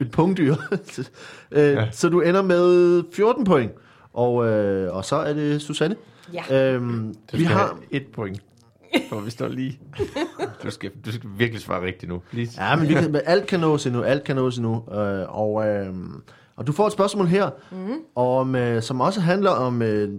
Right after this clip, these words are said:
Speaker 1: en, øh, nogle, nogle lederskikkelser.
Speaker 3: Mhm.
Speaker 1: I, i Dublin, i Irland,
Speaker 3: Mhm.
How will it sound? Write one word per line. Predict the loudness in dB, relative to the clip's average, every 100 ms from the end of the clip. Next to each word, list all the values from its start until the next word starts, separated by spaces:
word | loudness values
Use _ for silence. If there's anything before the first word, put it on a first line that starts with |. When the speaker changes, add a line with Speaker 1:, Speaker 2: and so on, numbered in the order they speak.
| -8
Speaker 1:
en, | -6 -4
øh, | -4 -4 -6 -10 -12 -12
nogle, | -10 -8 -10 -14 -18 -14
nogle | -8 -8
lederskikkelser. | -2 2 4 2 0 -6 -4 -4 -6 -10 -14 -16 -18
Speaker 3:
Mhm. | -14 -14 -18 _ -4
Speaker 1:
I, | 0 2 0 -4 _ -4
i | -2 -2 2
Dublin, | 0 2 -2 -2 -8 _
i | -8 -8 -8 -12
Irland, | 0 2 2 0 -6 -18
Speaker 3:
Mhm. | _